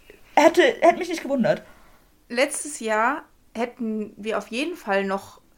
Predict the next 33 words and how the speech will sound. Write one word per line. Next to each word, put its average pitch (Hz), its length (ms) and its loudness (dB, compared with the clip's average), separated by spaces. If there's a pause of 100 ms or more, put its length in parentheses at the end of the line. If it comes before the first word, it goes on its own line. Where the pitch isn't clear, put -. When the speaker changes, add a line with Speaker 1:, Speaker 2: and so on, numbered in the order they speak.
(580)
Speaker 2:
den 208 120 -2
Ausgleich 269 500 -2
kassiert 294 340 -8
und 247 140 -4
wären 226 160 2
wahrscheinlich 214 300 -2
dann 202 120 -6
in 208 80 -4
die 208 80 -4
Verlängerung 226 440 -4
gekommen 294 420 -4
oder 220 220 -2
hätten 240 220 -6
dann 208 160 2
noch 208 140 2
Speaker 1:
Ja. 277 100 6
Speaker 2:
in 262 80 4
der 262 100 4
Nachspielzeit 254 640 4
irgendwie 233 180 -2
so 214 100 -2
ein 202 140 -4
unglückliches 285 800 -2
drei 240 240 6
zu - 160 -10
zwei 202 260 2
gekriegt. 240 440 -8
<laughs> - 160 -12 (800)
Das 294 140 0
wäre 339 120 4
so 349 100 -4
typisch 349 480 -6
gewesen. 220 520 -6